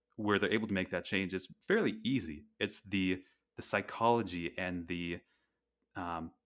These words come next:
and the different tools to help people change that are more difficult and more nuanced to learn.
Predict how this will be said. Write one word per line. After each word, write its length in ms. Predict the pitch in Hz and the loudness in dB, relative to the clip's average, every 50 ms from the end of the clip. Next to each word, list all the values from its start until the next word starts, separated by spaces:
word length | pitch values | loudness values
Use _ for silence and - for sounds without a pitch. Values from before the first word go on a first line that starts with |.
| _ _ _ _ _ _ _ _ _ _ _ _ _ _ _ _ _ _ _ - | _ _ _ _ _ _ _ _ _ _ _ _ _ _ _ _ _ _ _ -6
and 120 | 113 110 107 | -2 0 0
the 80 | 107 | 0
different 460 | 107 - - 127 107 - 127 - - - | 0 2 2 2 2 2 0 -2 -2 -6
tools 640 | - - 147 143 139 120 107 95 87 - - - _ _ - | -6 0 4 4 6 6 4 2 0 -4 -10 -14 _ _ -8
to 100 | - 113 | -6 -2
help 200 | 101 117 110 - | 2 2 2 2
people 180 | 110 104 95 92 | 2 -2 -2 -2
change 380 | - - 107 95 90 85 85 | -4 0 0 2 0 0 0
that 120 | 85 95 90 | 2 2 2
are 80 | 90 | 2
more 180 | 92 92 92 90 | 4 2 2 2
difficult 540 | 87 - 107 - - 98 - 95 90 - - | 2 2 2 2 2 -2 -4 -4 -6 -6 -4
and 80 | 90 | 0
more 160 | 95 92 92 90 | 2 2 2 2
nuanced 640 | 90 95 104 101 92 87 87 - - - - - - | 2 2 2 2 2 2 0 -2 -4 -10 -12 -12 -8
to 120 | - 101 90 | -4 -2 0
learn. 340 | 90 92 90 87 82 80 | 0 0 0 0 -2 -6